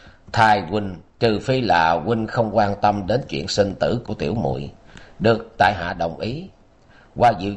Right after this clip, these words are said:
Chân ngừng lời lại một lát rồi nói, nếu tiểu muội đồng ý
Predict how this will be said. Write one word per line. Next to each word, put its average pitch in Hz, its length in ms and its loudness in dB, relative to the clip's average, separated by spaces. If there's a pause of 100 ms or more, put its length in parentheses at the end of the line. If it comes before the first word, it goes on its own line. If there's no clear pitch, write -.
Chân 117 300 0
ngừng 85 220 -4
lời 80 260 0
lại 73 180 -2
một 80 280 -8
lát 131 180 -2
rồi 76 200 -2
nói, 104 380 -6 (520)
nếu 180 200 6
tiểu 135 120 6
muội 101 280 -2
đồng 87 360 -4
ý 151 340 -4